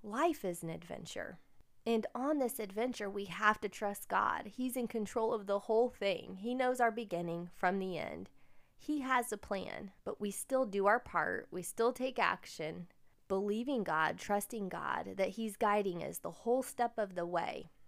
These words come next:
And whatever is meant to happen is according to God's plan and God's will. Just be happy that you wake up every day to this amazing adventure. We're all living this adventure together.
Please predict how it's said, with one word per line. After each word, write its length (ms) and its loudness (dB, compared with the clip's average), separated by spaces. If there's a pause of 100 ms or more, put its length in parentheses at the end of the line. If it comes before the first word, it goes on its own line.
And 200 0
whatever 400 4
is 180 2
meant 220 0
to 60 -8
happen 580 -4
is 120 -6
according 460 -4
to 140 -8
God's 420 -2
plan 400 -8
and 160 -6
God's 360 -10
will. 340 -6 (560)
Just 240 -8
be 100 -10
happy 680 -6
that 140 -2
you 120 -6
wake 260 -4
up 160 2
every 280 0
day 280 2
to 200 -10
this 240 -8
amazing 680 0
adventure. 640 -6 (340)
We're 220 0
all 280 2
living 400 -2
this 200 -8
adventure 460 -8
together. 680 -8